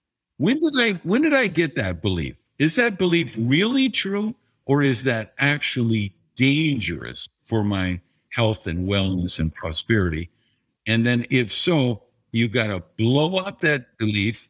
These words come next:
and you've gotta replace it with an empowering belief. So you might say, "You know what? The belief that rich people are evil is not serving me."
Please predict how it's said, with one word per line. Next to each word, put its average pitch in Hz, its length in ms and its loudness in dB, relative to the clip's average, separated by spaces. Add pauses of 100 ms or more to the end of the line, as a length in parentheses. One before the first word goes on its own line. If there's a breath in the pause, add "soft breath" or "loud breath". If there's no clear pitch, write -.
(220)
and 131 160 2
you've 139 180 2
gotta 127 220 0
replace 135 880 0
it 113 240 -2
with 117 280 2
an 113 120 2
empowering 113 840 0
belief. 62 460 -12 (720)
So 131 260 2
you 135 220 2
might 120 260 0
say, 170 380 -2 (240)
"You 147 180 2
know 170 180 2
what? 156 340 -2 (300)
The 127 160 2
belief 139 720 2 (140)
that 120 220 0
rich 156 400 -2
people 131 340 -2
are 120 100 2
evil 113 580 -2 (340)
is 135 300 0
not 117 340 -2
serving 143 580 -2
me." - 120 -20